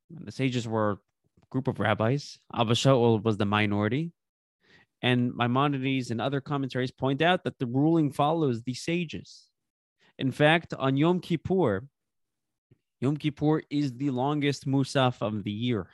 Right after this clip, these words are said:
It's a very long Musaf service. The reason why it's a, one of the reasons why it's a very long Musaf service is because we recount the whole service that took place. And we explicitly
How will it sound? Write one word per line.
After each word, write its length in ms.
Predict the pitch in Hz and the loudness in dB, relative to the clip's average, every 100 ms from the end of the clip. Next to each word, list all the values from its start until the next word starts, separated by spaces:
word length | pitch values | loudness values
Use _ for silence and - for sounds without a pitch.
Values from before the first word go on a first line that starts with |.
| _ _ _ _ _ | _ _ _ _ _
It's 80 | - | -14
a 40 | |
very 340 | 98 131 135 | -2 0 0
long 280 | 117 110 110 | 0 -2 -2
Musaf 320 | 104 104 101 | -4 -6 -8
service. 540 | - 101 110 - - _ _ _ - - - | -6 -8 -8 -14 -20 _ _ _ -20 -20 -8
The 80 | - | 2
reason 360 | 127 156 147 131 | 4 6 6 6
why 160 | 139 | 4
it's 120 | 143 139 | 4 0
a, 60 | 117 - | -4 -2
one 180 | 139 | 0
of 40 | 143 | 2
the 60 | 113 | 0
reasons 280 | 104 101 | -4 -4
why 120 | 113 113 | 0 0
it's 100 | 117 | 0
a 40 | |
very 160 | 117 110 | -2 0
long 200 | 107 127 | 0 0
Musaf 280 | 170 160 | -2 -4
service 340 | - 117 127 - - - - | -6 -6 -6 -10 -20 -20 -2
is 140 | 143 | 0
because 380 | 127 131 139 123 | 0 2 2 2
we 180 | 139 143 | 4 2
recount 520 | 135 175 - 175 165 | 2 -4 -2 -2 0
the 80 | 139 | -4
whole 180 | 160 160 | -4 -4
service 400 | - 196 196 123 | -2 -4 -4 -6
that 160 | 113 | -4
took 180 | 120 - | -4 -4
place. 400 | 180 175 - - _ _ _ _ _ _ _ _ _ _ _ | -4 -6 -10 -20 _ _ _ _ _ _ _ _ _ _ _
And 100 | 139 | 0
we 100 | 147 | 2
explicitly 960 | 147 - - 196 190 202 156 165 160 | 0 -2 -2 -2 -2 -6 -4 -4 -4